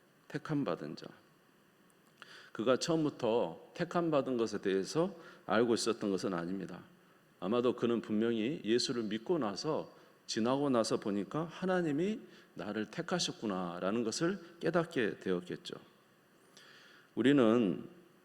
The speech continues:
우리의 삶 속에 많은 어려움들이 있고 또 지난 날들에 참 고통스러운 시간들도 있었습니다. 어,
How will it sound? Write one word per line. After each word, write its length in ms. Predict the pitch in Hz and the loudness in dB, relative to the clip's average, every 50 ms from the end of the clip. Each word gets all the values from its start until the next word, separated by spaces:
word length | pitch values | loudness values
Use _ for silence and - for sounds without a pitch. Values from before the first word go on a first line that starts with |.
| _ _ _ _ _ _ _ _ _ _ _ _ _ _ _ _ _ - | _ _ _ _ _ _ _ _ _ _ _ _ _ _ _ _ _ -2
우리의 260 | 120 131 143 143 131 | 0 4 4 4 4
삶 280 | - - 147 143 143 | 4 2 2 2 0
속에 240 | 135 - 139 123 120 | 0 0 0 2 2
많은 480 | 110 107 107 110 110 113 107 107 110 110 | 2 4 2 2 2 2 2 2 2 2
어려움들이 560 | - 104 110 123 123 120 117 107 104 92 90 | 2 4 4 6 6 4 4 2 2 0 0
있고 600 | 90 90 - - 90 87 101 127 170 196 - - - - - - | -2 -2 -2 0 2 2 2 2 0 -2 -6 -12 -18 -20 -12 -6
또 260 | - 98 117 117 110 98 | 0 2 4 4 4 2
지난 320 | - - 110 110 113 117 110 | 0 0 0 2 2 2 2
날들에 520 | 110 101 95 85 92 95 131 123 98 95 87 - - | 2 0 0 -2 -2 -2 0 -2 -2 -2 -4 -8 -14
참 220 | - - 127 117 110 | -12 -8 -6 -6 -6
고통스러운 720 | - - 107 - 135 127 131 - 135 117 117 117 113 98 | -6 -8 -6 -2 -2 -2 -2 -2 -2 -2 0 0 0 -2
시간들도 580 | - - 165 160 156 143 131 120 107 - 95 87 | -2 -2 -2 0 0 0 0 0 -2 -2 -2 -4
있었습니다. 560 | 85 - - 101 - - - 87 82 - - - - - _ _ _ _ _ _ _ _ - - - - _ _ _ _ | -4 -4 -6 -8 -8 -8 -10 -10 -12 -12 -14 -18 -20 -20 _ _ _ _ _ _ _ _ -20 -20 -20 -20 _ _ _ _
어, 220 | - - 147 127 | -6 -6 -4 -6